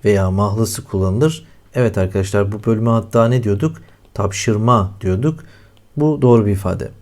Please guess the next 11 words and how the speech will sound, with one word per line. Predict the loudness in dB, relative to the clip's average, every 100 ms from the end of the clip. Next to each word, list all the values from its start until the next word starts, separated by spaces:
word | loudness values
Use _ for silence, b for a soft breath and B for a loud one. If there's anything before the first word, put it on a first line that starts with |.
| -20 _ _ -10
İki, | -2 0 0 B B B
şiirlerde | -10 -2 0 2 2 2
daha | 4 2
çok | 2 -2 -2
ayrılık, | 0 2 2 0 -2
ölüm, | -2 -2
hasret, | -2 -4 -2 -4 -2 -2
gurbet, | 0 0 -2
yiğitlik, | -4 -4 -4 -6 -4
tabiat | -2 2 2 2
sevgisi | -2 0 0 0 -4 -4 -4